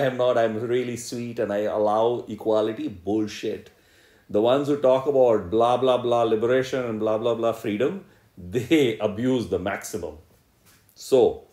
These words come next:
life is like that. So if you are bullying around in your life, game is no different. And there is no equality that the game needs to provide to anybody. But if the game talks about, in principle, rebalancing and capping,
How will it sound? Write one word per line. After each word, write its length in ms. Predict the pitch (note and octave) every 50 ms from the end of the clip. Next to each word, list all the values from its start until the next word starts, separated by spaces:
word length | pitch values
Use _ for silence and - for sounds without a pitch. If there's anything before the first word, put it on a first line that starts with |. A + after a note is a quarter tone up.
| _ _ _ _ _ _ _ _ -
life 440 | G2+ G#2+ A2 C#3+ D#3+ D#3+ D#3 - - -
is 260 | - B2+ D3+ C#3+ - C3
like 300 | C3 B2 B2+ B2+ B2+ B2
that. 420 | C#3+ D#3+ D#3 C3 - - - - _ _ _ _
So 180 | - - -
if 200 | - G#2+ G#2 -
you 160 | D3+ D#3+ D#3+ -
are 100 | B2+ A2
bullying 500 | F#2+ F2+ G#2+ A2+ A#2 B2 C#3 C#3+ D3+ D3+
around 580 | - F#2+ G2 G#2+ A#2 B2 A#2+ A2+ A#2 A#2+ A#2+
in 180 | - - G2 G2
your 240 | G2 G2+ A2 B2 C#3+
life, 460 | C3 G#2 F#2 F#2 E3+ G#3 - - - _ _ _ _ _ _ _ _ _ _ _ _ _ _ _ _ _ _ _ _ _ _ _ _ _ G2+ F#2 F2+
game 220 | - G2+ G#2+ G#2+
is 140 | A#2 G#2 F#2+
no 140 | G2 G2+ G#2
different. 460 | F#2+ F2+ F2 - - D#2+ D2+ D2+ - _ _ _ _ _ _ _ _ _ _ _ _ _ _ _ _ _ _ _ _ -
And 160 | G#2 G2+ F#2+
there 140 | A2+ A2+ A2
is 100 | G#2+ A2+
no 100 | A#2+ C3
equality 600 | D#3 C3+ A2+ G2+ G#2+ A2+ A2+ A2 G#2 G#2+ A#2 A2+
that 160 | G#2+ G#2+ G#2
the 60 | G#2
game 280 | G2+ G2 G2 G#2 G#2 G2+
needs 220 | G2 G2 G2 G2
to 80 | - G#2
provide 480 | F2+ - G2 F2+ F2+ F2+ F#2+ F#2+ F#2 -
to 120 | A#2+ A2 -
anybody. 560 | G#2+ G2+ F#2+ G2 F#2 F2+ E2+ D#2+ D#2 C#2+ - _ _ _ _ _ _ _ _ _ _ _ _ _ _ _ _ _ _ _ _ _ _ _ _ _ _ _ _
But 440 | - E2+ E2 A2+ D#3+ G3+ - - - - _ -
if 140 | - G#2 G2
the 60 | G#2
game 300 | F#2 G2 G#2+ B2+ D3 C#3+
talks 340 | - C3 A2+ A#2+ A#2+ - -
about, 340 | A2+ G2+ F#2 F2 D#2+ - -
in 160 | - C#3 F3+ G3
principle, 500 | - E3 C3 A2+ G#2+ - F2+ - F2+ E2+
rebalancing 880 | F2 F2+ F2+ F2+ E2 E2 D#2 D2+ D#2 E2+ F#2 - - A3 C4 C4 -
and 140 | - F#2+ F#2
capping, 520 | - - G#2+ G#2+ - E3+ G3 A#3+ A3+ G3+